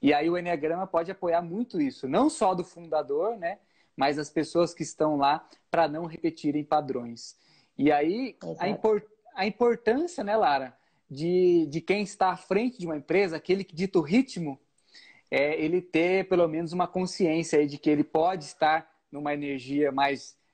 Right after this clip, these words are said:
Speaker 1: é, talvez de medo, e aí vai surgir coisas características do tipo dele,
Speaker 2: Exato.
Speaker 1: ou numa energia mais positiva, mais de amor, mais de abundância, utilizando o melhor, utilizando a essência desse eneatipo.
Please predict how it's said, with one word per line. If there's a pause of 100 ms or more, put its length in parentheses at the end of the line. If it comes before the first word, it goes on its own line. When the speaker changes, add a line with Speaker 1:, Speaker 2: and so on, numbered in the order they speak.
(100)
Speaker 1:
é,
talvez
de
medo, (140)
e
aí
vai
surgir
coisas
características
do
tipo
dele, (220)
Speaker 2:
Exato.
Speaker 1:
ou
numa
energia
mais
positiva, (200)
mais
de
amor,
mais
de
abundância, (240)
utilizando
o
melhor,
utilizando
a
essência (280)
desse
eneatipo.